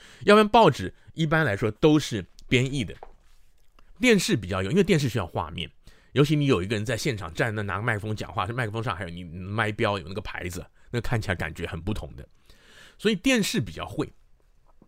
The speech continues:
有一个观察指标就是，你如果常常看新闻，你就注意到这个驻美特派他的出现频率有多少。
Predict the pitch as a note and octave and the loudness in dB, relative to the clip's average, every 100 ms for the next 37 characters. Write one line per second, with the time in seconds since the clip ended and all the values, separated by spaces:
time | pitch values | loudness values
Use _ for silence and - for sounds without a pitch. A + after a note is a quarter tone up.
0 | _ _ - - - - D#3+ A#3 G#3+ G#3 | _ _ -20 -20 -12 4 6 6 4 2
1 | G3+ D#3 G2 G#2 A2 F#2+ G2+ - _ - | 2 -2 0 0 0 -2 -6 -10 _ 0
2 | C3 G3+ D#3 - G#2+ C3+ C3+ G#2+ G2 F#2 | 2 4 2 0 -2 -2 -2 -4 -6 -8
3 | F2 C3+ - D3 A2 F#2+ - _ _ _ | -4 -4 -2 0 0 -2 -6 _ _ _
4 | _ - C4+ F#3 - A3+ G#2 F2 C3+ A#2 | _ 4 6 6 6 2 2 0 2 0
5 | G2 C3+ B2+ - - F#3 E3+ D3 F2+ - | 2 0 0 -2 0 0 2 0 6 6
6 | E2+ C#3+ C3+ - - - - | 8 2 -2 -6 -14 -16 -18